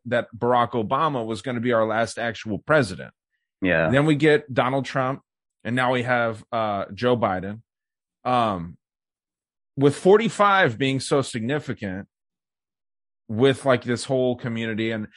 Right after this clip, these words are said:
Speaker 1: he was really the first president that I've seen that was really pushing that forty-five, right? Um,
Speaker 2: Yeah. Forty-five
Speaker 1: so,
Speaker 2: everywhere.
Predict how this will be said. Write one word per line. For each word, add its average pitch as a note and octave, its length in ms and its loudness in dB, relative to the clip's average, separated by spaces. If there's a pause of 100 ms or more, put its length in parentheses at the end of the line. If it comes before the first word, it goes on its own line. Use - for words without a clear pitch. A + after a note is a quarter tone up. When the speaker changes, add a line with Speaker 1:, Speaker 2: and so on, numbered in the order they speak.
(140)
Speaker 1:
he F#3+ 140 2
was F3 240 4
really D#3 180 6
the B2+ 100 2
first C3 300 0
president A#2 420 -4
that A2 80 -6
I've A2+ 240 0
seen G#2+ 280 -8
that F#2 120 -8
was G2 200 -2
really A2+ 240 2
pushing A2+ 500 -4
that - 180 -8
forty-five, E2+ 640 -4
right? F2 280 -6 (480)
Um, G#2+ 280 2
Speaker 2:
Yeah. E2+ 300 2 (520)
Forty-five F#2 420 4
Speaker 1:
so, F2+ 60 2
Speaker 2:
everywhere. F2 440 -2